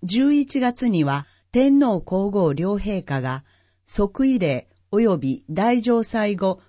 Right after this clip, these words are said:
神宮に親謁の儀のため、ご来県なされました。時代の節目に三重の地で歴史的な儀式が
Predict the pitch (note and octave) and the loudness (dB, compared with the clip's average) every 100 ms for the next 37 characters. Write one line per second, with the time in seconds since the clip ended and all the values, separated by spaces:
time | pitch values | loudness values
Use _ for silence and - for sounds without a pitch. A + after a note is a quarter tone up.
0 | _ E3+ G3 A#3+ A#3 A#3 A3+ G#3+ F#3+ - | _ -4 2 4 4 2 0 -2 -6 -8
1 | - B3+ C4 C4 B3+ A#3+ A3 G#3 G3+ C3 | 0 2 4 2 -2 -2 -2 -2 -2 -2
2 | C#3 C3+ C#3 - _ _ _ - E3 F#3+ | -4 -4 -4 -6 _ _ _ -6 0 2
3 | A#3+ B3 B3 A3+ G3+ F#3+ F#3+ E3+ D#3 C#3+ | 2 0 0 0 0 -2 -2 -2 0 -2
4 | - - D#2+ - _ _ _ _ _ _ | -4 -8 -12 -14 _ _ _ _ _ _
5 | _ _ _ _ _ _ - F3 G3 B3 | _ _ _ _ _ _ -12 -6 0 2
6 | C#4+ C4+ C4+ A#3+ - A#3 A3 G#3 G3+ - | 4 2 0 -6 -2 -2 -2 -6 -8 -4
7 | A#3+ C#4+ B3+ F3 D3 - E3 C#3+ D3 _ | 2 4 4 0 -4 -6 -2 -2 -4 _
8 | _ E3 F#3+ G3 C#4 - C4 C4+ B3+ A#3+ | _ -4 -4 -2 -4 -2 -4 0 0 0
9 | B3 B3 - E3+ C#3 A#2+ | -4 -6 -6 -4 -4 -4